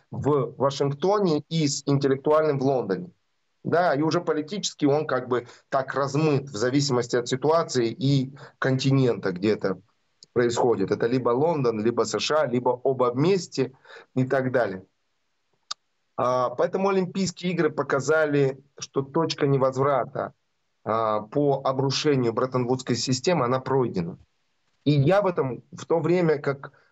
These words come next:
эм, масса людей возмущались, я увидел в этом очень позитивный момент. Они мне дали четкие визуальные смысловые доказательства окончания Бреттон-Вудской системы,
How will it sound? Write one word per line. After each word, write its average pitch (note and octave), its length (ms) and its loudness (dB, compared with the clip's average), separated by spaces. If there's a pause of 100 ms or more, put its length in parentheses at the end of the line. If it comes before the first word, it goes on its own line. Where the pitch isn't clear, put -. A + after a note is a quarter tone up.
(140)
эм, B2 680 0
масса D3+ 480 2
людей D3 300 2
возмущались, C#3 960 2
я D3+ 160 4
увидел D#3 560 0
в A#2+ 100 -4
этом D3+ 380 0
очень D#3+ 340 0
позитивный C#3+ 960 0
момент. G2 500 -4 (500)
Они E3 280 2
мне E3+ 240 4
дали F3 440 -2
четкие E3+ 760 -2 (100)
визуальные D3 760 2
смысловые C#3+ 640 0
доказательства C3 1000 -2 (260)
окончания E3+ 1200 -2 (460)
Бреттон-Вудской D3+ 800 0
системы, F3+ 760 -2